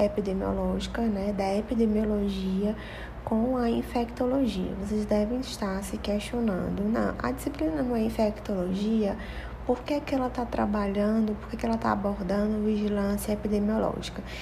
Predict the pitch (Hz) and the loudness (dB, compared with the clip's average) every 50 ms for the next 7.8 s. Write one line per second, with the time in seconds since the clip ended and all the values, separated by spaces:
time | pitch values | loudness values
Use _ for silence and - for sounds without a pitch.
0 | - - - - - - 247 240 269 320 359 320 233 208 196 202 190 196 196 202 | -8 -10 -10 -8 -4 -4 -2 0 0 0 0 2 2 0 0 0 -2 0 0 2
1 | 208 208 208 196 185 185 202 190 - - 208 202 202 202 196 196 196 196 196 202 | 2 2 2 2 0 0 -2 -4 0 0 0 2 2 2 0 0 0 0 0 0
2 | 202 202 202 202 - - - - - - - - - - - - - 214 214 220 | 0 0 0 0 -2 -4 -6 -12 -14 -14 -14 -14 -12 -12 -10 -2 -2 0 0 2
3 | 220 220 220 220 220 226 254 277 - 277 262 - - 226 220 220 208 202 196 185 | 0 0 0 0 2 2 2 2 0 -2 -4 -2 0 0 2 2 2 2 2 2
4 | 196 190 190 196 190 190 - - - - 220 233 247 254 262 - - - - 220 | 2 2 0 0 -2 -2 -4 -4 -2 2 2 2 2 2 -2 -4 -8 -2 0 2
5 | 220 220 214 208 220 - - 220 - - - - - - - 214 214 208 208 208 | 4 4 2 2 -2 -6 -10 -10 -10 -10 -10 -12 -12 -6 -2 0 2 4 4 4
6 | 208 208 214 214 - 226 226 220 220 220 220 226 233 226 - 240 247 254 262 269 | 4 4 2 0 0 2 2 4 4 4 4 2 2 2 2 -2 0 0 0 0
7 | 269 - 247 226 226 226 - - - 269 - - - 226 214 220 | 0 2 2 2 2 2 0 -2 -4 -4 -4 0 0 0 2 0